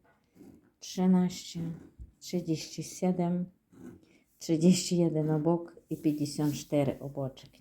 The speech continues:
Nie ma. Dzieci K,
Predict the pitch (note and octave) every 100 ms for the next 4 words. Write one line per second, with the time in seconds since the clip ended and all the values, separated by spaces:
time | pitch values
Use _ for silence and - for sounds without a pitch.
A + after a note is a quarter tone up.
0 | - D#3+ D3 C3 B2+ D3+ G3 - _ _
1 | _ - _ - - - - - - C#4+
2 | - _ _ _ _ _ - - - -
3 | - - - - _ - - F3+ - C#3+
4 | C#3 - - - - - - - F3 F#3+